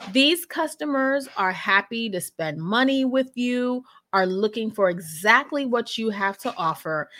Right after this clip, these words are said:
and they spread the word about your business without you needing to ask them to. They're loyal customers that praise your product or service,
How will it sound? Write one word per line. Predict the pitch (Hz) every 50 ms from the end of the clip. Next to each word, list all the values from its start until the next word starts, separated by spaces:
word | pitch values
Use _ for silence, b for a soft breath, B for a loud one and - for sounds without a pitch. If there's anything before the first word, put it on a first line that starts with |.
| B B B B
and | 196 202
they | 208 202
spread | 202 - - - - - 233 233 240 247 233
the | - 254
word | 226 202 180 175 180 175 170 170 165 165 165 -
about | 180 170 160 151 - 170 170 165 - 175
your | 175 165
business | 156 156 165 160 165 190 160 151 156 - - b b b b b
without | - 180 170 - 202 220 - - -
you | 190 180 190 233 269 294 285
needing | 262 240 226 226 226 208 214 208 214 208
to | - - 208 - b b b b
ask | 175 165 165 - - -
them | 165 151 147
to. | - - - 139 131 - - _ B B B B B B
They're | 190 185 208 202 190
loyal | 190 190 196 208 214 214 226 247 262 277 285
customers | 277 - - 240 220 214 - - 214 196 190 185 185 185 185 175 - -
that | - 175 165 -
praise | - - - - 208 208 214 220 233 233 214 208
your | 220 214
product | 214 - - 214 202 196 202 -
or | 202 202
service, | - - 196 180 170 160 160 160 165